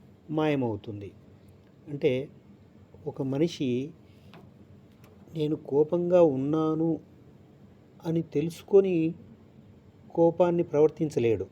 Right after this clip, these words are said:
ఎప్పుడైతే కోపం మనిషిలోకి ప్రవేశిస్తుందో అప్పుడు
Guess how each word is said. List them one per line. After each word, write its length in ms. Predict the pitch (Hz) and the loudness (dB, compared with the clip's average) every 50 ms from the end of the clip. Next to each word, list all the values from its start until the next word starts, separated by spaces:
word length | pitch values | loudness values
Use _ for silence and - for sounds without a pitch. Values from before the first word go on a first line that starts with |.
| - - - - - - - - - - - - - - - - - - - - - - - - - | -16 -20 -20 -20 -20 -20 -20 -20 -20 -20 -20 -20 -20 -20 -20 -20 -20 -20 -20 -20 -20 -20 -20 -12 -6
ఎప్పుడైతే 520 | 127 131 127 - 143 147 151 147 - 185 180 | -4 -4 -4 0 -2 -2 -2 0 0 0 0
కోపం 520 | 180 - - 151 151 151 - 180 170 160 | 0 0 0 0 0 0 0 -2 -2 0
మనిషిలోకి 960 | 151 147 147 143 - - 160 160 160 156 156 - - 160 139 123 131 147 175 - - - - - - - - - - - - - - - - | 0 -2 -2 -4 -4 -2 0 0 0 0 -2 -2 -4 -2 -2 -2 -2 -4 -8 -12 -16 -20 -20 -20 -20 -20 -20 -20 -20 -20 -20 -20 -20 -16 -8
ప్రవేశిస్తుందో 920 | - 139 135 147 151 147 - 175 165 - - - 170 170 175 185 185 180 156 | -6 -4 -2 -2 -2 -4 -4 -6 -8 -6 -4 -4 -2 -2 0 0 0 0 0
అప్పుడు 520 | 139 139 160 147 135 131 127 139 - - | 0 0 0 0 0 0 -2 -4 -6 -10